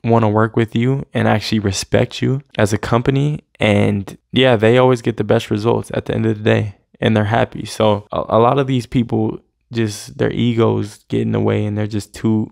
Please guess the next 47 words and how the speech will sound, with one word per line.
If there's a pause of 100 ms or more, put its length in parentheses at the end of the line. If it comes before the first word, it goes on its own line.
(300)
cocky
about
their
business,
pretty
much.
They
think
that
they
own
the
greatest
company
in
the
world.
So (180)
that's
just
a
little
lesson
on
how
I
got
my
first
client. (200)
And (360)
basically
all
that
happened
within
a
span
of,
like,
maybe
three
months, (240)
'cause
I
went
from